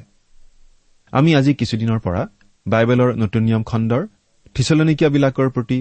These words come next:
প্ৰথম পত্ৰ নামৰ পুস্তকখন অধ্যয়ন কৰি আছো। এই পুস্তকখন আমি চমুকৈ প্ৰথম থিচলনিকিয়া বুলিয়েই কৈ আহিছো। প্ৰিয় শ্ৰোতা, আমি কেতিয়াবা কেতিয়াবা বাইবেলৰ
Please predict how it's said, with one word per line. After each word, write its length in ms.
প্ৰথম 340
পত্ৰ 320
নামৰ 340
পুস্তকখন 500
অধ্যয়ন 300
কৰি 180
আছো। 220
এই 160
পুস্তকখন 520
আমি 180
চমুকৈ 480
প্ৰথম 300
থিচলনিকিয়া 600
বুলিয়েই 300
কৈ 160
আহিছো। 300
প্ৰিয় 120
শ্ৰোতা, 280
আমি 180
কেতিয়াবা 360
কেতিয়াবা 400
বাইবেলৰ 460